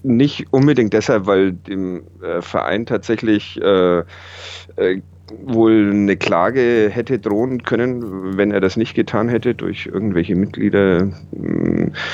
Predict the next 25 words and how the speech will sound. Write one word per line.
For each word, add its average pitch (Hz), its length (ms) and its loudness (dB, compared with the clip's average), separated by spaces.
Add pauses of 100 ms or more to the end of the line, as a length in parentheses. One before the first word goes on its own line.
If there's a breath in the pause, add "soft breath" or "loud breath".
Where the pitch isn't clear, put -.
(260 loud breath)
weil 82 460 0
es - 140 -2
da 85 200 2
dann, 82 340 0
wenn 85 160 2
du 87 140 0
den 80 200 0
Aufstieg - 380 -4
verpasst, 90 600 -4
wär's 95 440 0
wohl 92 460 2
möglich 90 400 -6
gewesen, 87 340 -6
ihn 85 180 -4
wegen 87 160 -2
Untreue, 92 840 2
ähm, 82 560 -6
ähm, 87 180 -6
zu - 140 -8
verklagen, 92 480 -2
die 95 160 0
handelnden 107 340 -4
Personen 110 400 -8
im 110 120 -10
Verein. - 260 -2